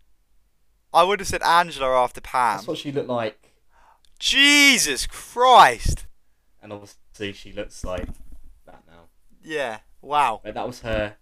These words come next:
Speaker 2: that was her in her, like, cheerleading days.
Speaker 1: That's mental.
Speaker 2: Crazy, isn't it? She was with your boys. <laughs> Oh, the joys.
Speaker 1: <laughs>
Speaker 2: Fantastic.
Speaker 1: Speaking of my boys,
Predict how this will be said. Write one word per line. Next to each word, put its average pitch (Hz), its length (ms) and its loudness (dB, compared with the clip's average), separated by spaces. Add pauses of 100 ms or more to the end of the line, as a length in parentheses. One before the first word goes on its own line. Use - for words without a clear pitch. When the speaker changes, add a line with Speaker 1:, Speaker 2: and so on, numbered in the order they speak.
Speaker 2:
that - 80 -16
was - 160 -16
her 113 200 -10
in 104 100 -10
her, 101 140 -16
like, 98 280 -18
cheerleading 87 600 -18
days. 82 300 -20 (340)
Speaker 1:
That's 165 300 -2
mental. 139 500 -10 (800)
Speaker 2:
Crazy, 170 280 -6
isn't 160 100 -6
it? 104 200 -10 (600)
She 180 80 -6
was 175 160 -8
with 185 100 -12
your 190 240 0
boys. 123 400 0 (140)
<laughs> 175 640 2 (760)
Oh, 175 240 2
the 127 120 -4
joys. 98 480 -4
Speaker 1:
<laughs> - 60 -20 (380)
Speaker 2:
Fantastic. - 480 -18 (140)
Speaker 1:
Speaking 190 380 0
of 143 100 -2
my 127 220 4
boys, 127 420 -4